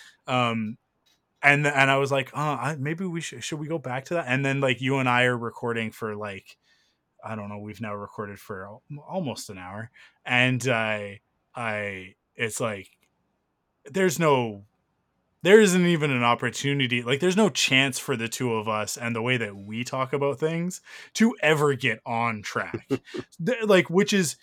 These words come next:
Speaker 1: which is
Speaker 2: No.
Speaker 1: great, 'cause it means that we're
Speaker 2: It's just
Speaker 1: never,
Speaker 2: not us.
Speaker 1: we're never off track.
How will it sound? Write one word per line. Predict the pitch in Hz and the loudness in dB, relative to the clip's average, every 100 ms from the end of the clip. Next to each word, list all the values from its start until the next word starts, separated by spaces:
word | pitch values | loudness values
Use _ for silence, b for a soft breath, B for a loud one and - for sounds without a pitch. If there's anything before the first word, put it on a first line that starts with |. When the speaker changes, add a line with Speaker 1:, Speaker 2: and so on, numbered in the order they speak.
| _ - | _ 0
Speaker 1:
which | 196 | 2
is | 185 127 | 2 4
Speaker 2:
No. | 185 | 4
Speaker 1:
great, | 175 | 4
'cause | 143 151 | 2 -2
it | 156 | -2
means | 165 165 170 | 0 0 -2
that | 165 _ _ - | -6 _ _ -10
we're | 143 170 | 0 2
Speaker 2:
It's | 165 | 4
just | 180 | 6
Speaker 1:
never, | 156 | 4
Speaker 2:
not | 85 | 4
us. | 76 131 | 0 0
Speaker 1:
we're | 160 | 2
never | 170 110 | 2 0
off | 107 156 - | 2 2 2
track. | - 85 95 | -6 -12 -12